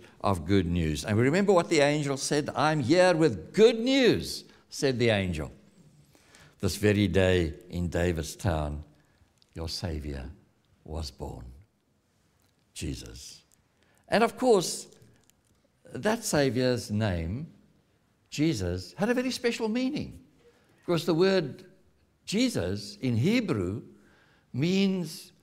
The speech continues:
rescuer. And we often talk about Savior, but in fact it's more like deliverer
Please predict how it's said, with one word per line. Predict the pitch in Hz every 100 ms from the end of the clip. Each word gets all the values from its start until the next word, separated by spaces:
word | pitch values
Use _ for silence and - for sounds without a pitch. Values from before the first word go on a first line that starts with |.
| _
rescuer. | 90 92 135 - - - 139 101 69 - - _ _ _ _ _
And | 104
we | 135
often | 147 156
talk | 151 123
about | 120 104
Savior, | - 147 185 135 101
but | 104 - 127
in |
fact | 113 160
it's | 135 -
more | 120 180
like | 165 139
deliverer | 143 117 123 135 120 82 -